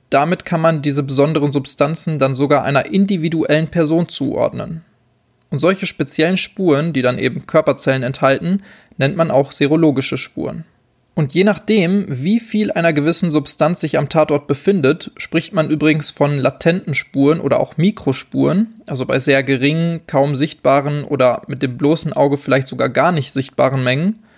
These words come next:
oder im Gegensatz dazu von Makrospuren.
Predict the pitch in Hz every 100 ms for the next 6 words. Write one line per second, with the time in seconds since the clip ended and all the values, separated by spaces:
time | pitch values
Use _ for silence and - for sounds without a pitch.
0 | _ - - _ - 165 165 151 143 151
1 | 151 147 - 131 135 - 143 151 147 135
2 | 131 135 - 143 139 - - - 175